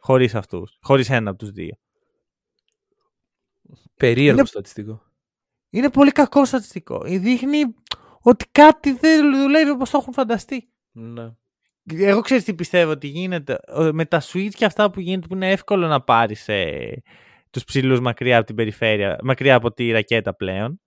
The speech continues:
Speaker 2: Καλά, ειδικά τον Towns.
Speaker 1: Ε, όχι, γενικά να, στην άμυνα εννοώ, ξέρεις, κάνει πέντε εξ switch,
Speaker 2: Ναι,
Speaker 1: κάποια
Speaker 2: ναι,
Speaker 1: στιγμή
Speaker 2: ναι,
Speaker 1: θα
Speaker 2: ναι.
Speaker 1: αναγκαστεί ο Γκομπέρ να βγει στην περιφέρεια.
Speaker 2: Ναι.
Speaker 1: Ε, εκεί τα χάνουν όλα.
Speaker 2: Μμμ.
Speaker 1: Εκεί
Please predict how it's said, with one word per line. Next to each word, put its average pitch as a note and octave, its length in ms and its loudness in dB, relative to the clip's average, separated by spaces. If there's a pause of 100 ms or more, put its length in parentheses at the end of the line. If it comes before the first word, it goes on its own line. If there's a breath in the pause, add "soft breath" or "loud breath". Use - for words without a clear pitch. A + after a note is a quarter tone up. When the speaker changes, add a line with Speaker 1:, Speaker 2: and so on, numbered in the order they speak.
(160)
Speaker 2:
Καλά, D3+ 200 2
ειδικά B2 260 -2
τον G2+ 220 -10
Towns. G2 380 -10 (260)
Speaker 1:
Ε, F3 440 2 (160)
όχι, F#3 240 4
γενικά D#3 520 0
να, E3 260 -2 (400)
στην D3 280 -10
άμυνα E3 340 4
εννοώ, B2 320 -2
ξέρεις, D#3+ 220 -4
κάνει F#3 300 4 (160)
πέντε F3+ 220 0
εξ E3 220 -4
switch, A#3 60 -2
Speaker 2:
Ναι, F3 140 0
Speaker 1:
κάποια A#3+ 120 6
Speaker 2:
ναι, - 100 -4
Speaker 1:
στιγμή A2+ 200 -6
Speaker 2:
ναι, A2 80 -12
Speaker 1:
θα A3+ 100 -6
Speaker 2:
ναι. A3+ 40 0
Speaker 1:
αναγκαστεί G#3+ 420 -2
ο G#3 40 0
Γκομπέρ F#3+ 320 -2
να F#3+ 120 -2
βγει F3+ 140 -6
στην E3+ 160 -12
περιφέρεια. D3 600 -4
Speaker 2:
Ναι. A2 180 -14 (840)
Speaker 1:
Ε, E3 720 -2 (280)
εκεί - 280 -8
τα C4+ 120 2
χάνουν A#3+ 340 -2
όλα. G#3 340 -4 (680)
Speaker 2:
Μμμ. G#2+ 400 -14
Speaker 1:
Εκεί F3+ 200 -12